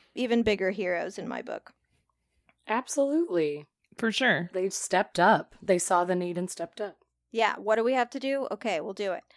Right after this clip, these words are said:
Speaker 2: Right.
Speaker 1: Freddie also served as a board member on the National Hanny Shaft Foundation, which was established by the sisters. And, uh, both these women died at age ninety-two.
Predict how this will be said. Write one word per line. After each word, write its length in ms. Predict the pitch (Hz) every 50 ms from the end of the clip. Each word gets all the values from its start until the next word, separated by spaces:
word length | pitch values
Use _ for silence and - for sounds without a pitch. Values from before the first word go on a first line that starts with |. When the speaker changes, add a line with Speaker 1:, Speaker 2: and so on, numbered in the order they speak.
| _ _
Speaker 2:
Right. 260 | - 170 160 151 147 - _ _ _ _ _ _ - -
Speaker 1:
Freddie 340 | - 269 269 269 302 320
also 300 | 302 269 262 254 - 254
served 320 | 247 - - 240 240 220 233
as 100 | 220 214
a 60 | 226
board 260 | 202 208 208 214 208
member 300 | 208 220 220 226 226 220
on 100 | 214 208
the 80 | 202 202
National 540 | 196 190 185 190 196 - 220 214 208 202 208
Hanny 360 | 202 208 202 202 202 202 202
Shaft 440 | - - - 208 196 196 202 - -
Foundation, 880 | - - 208 190 190 185 - 185 180 196 202 - - 247 277 339 370 - _
which 200 | - 214 202 - 214
was 120 | 208 190
established 720 | 202 202 - - - 214 175 185 196 220 220 233 - - _
by 140 | 233 220 220
the 120 | 208 220
sisters. 640 | - - 214 214 - - 226 233 262 294 - - - _ _ _ _ _ - - - - - - _ - _ _
And, 460 | 233 240 233 226 226 226 226 214 - 233
uh, 160 | 220 208 202
both 360 | 202 202 240 247 269 277 -
these 220 | 330 302 262 -
women 320 | 226 240 233 233 226 214 226
died 340 | 226 202 202 202 202 202 202
at 120 | 202 190
age 240 | 190 185 185 190 -
ninety-two. 1040 | 202 196 196 202 202 202 196 - - - - - - 190 180 156 156 - - 226